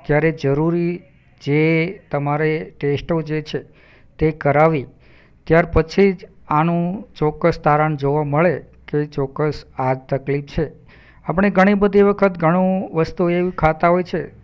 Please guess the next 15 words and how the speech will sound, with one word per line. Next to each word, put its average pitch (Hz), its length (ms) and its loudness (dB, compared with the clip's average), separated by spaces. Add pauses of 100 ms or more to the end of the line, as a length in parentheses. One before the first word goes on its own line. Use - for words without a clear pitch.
(120)
તેના 160 260 0
કારણે 165 300 0
પણ 165 380 -2
કલર 151 340 -4
બદલતો 147 480 -2
હોય 196 160 0
છે, - 200 -12 (380)
પરંતુ 190 380 2
આ 180 460 8
કલર 170 500 0
થોડા 160 580 0
સમય 156 320 -6
પૂરતો 151 400 -2
હોય 156 180 2
છે 160 180 -8